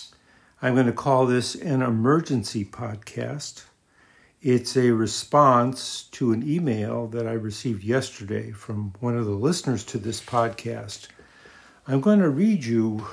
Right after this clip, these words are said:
uh, her email. I'm not gonna identify her or her subject. In fact, I don't know who her subject is. But here's her email.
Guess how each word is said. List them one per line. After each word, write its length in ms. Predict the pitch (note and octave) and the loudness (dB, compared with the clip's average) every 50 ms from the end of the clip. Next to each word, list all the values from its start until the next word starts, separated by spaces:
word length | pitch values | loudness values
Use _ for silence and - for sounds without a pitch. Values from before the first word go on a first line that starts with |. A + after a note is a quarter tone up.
| - | -8
uh, 280 | - - C3 B2 B2 B2 | -6 -6 -6 -6 -8 -8
her 240 | F2+ - - C3 C3+ | -6 -2 0 0 0
email. 680 | - D#3+ D3 C#3 B2+ A2+ G#2+ G#2+ A2 C#3 D#3+ D#3+ - - | 2 2 2 2 2 2 0 0 -2 -2 -4 -6 -8 -6
I'm 140 | - A#2+ B2 | -4 0 2
not 160 | B2 C3+ C3+ | 2 2 2
gonna 220 | - D3 C3 A#2+ A2+ | 0 0 0 0 0
identify 640 | G#2+ G2+ F#2+ C3+ C#3 D3+ D#3 C#3+ - - A#2 A2 G2 | -2 -2 -2 0 0 0 0 -2 -4 -6 -8 -8 -8
her 300 | - - A#2+ B2 B2+ C3 | -6 -6 -4 -4 -4 -6
or 300 | - - A#2+ B2+ C3+ - | -8 -6 -2 0 0 2
her 160 | A#2+ A#2+ G#2+ | 0 -2 -4
subject. 580 | - - - E3 E3+ C#3+ - - A#2+ A#2+ - | -4 0 2 2 2 2 -2 -6 -8 -6 -6
In 80 | B2+ A#2 | -6 -8
fact, 320 | - - C#3+ C#3 B2 - | -4 -2 -2 -2 -2 -2
I 120 | B2+ B2 B2+ | -4 -2 0
don't 200 | D3 C#3+ C3+ B2+ | 0 0 0 0
know 160 | B2+ C3 C3 | 0 0 0
who 300 | A2 G#2 B2 A#2+ A2 A2+ | 0 0 -2 -4 -4 -4
her 80 | A2 G2+ | -6 -6
subject 600 | G#2 - - B2 A2 G#2+ G#2 - A#2 - - - | -8 -8 -6 -6 -8 -8 -10 -12 -14 -14 -12 -8
is. 540 | D3+ D#3 C#3+ C3+ B2 A2+ A2 G#2 - - - - - - - - - - - - - - - - _ _ _ - | -4 -2 0 0 0 -2 -4 -8 -10 -10 -12 -14 -20 -20 -20 -20 -20 -20 -20 -20 -20 -20 -20 -20 _ _ _ -4
But 400 | - C3 C3 C3 C3 - - _ _ | 0 0 0 0 -2 -6 -12 _ _
here's 420 | - - C#3+ D#3+ E3+ D#3+ D3+ - | -10 -4 0 2 2 2 0 0
her 220 | - C#3 C3+ C3 - | 2 2 2 2 2
email. 560 | D#3+ C#3 C3+ B2+ A#2+ A2+ G#2+ G#2 G2 G2+ - | 0 2 2 4 2 2 0 -4 -8 -12 -16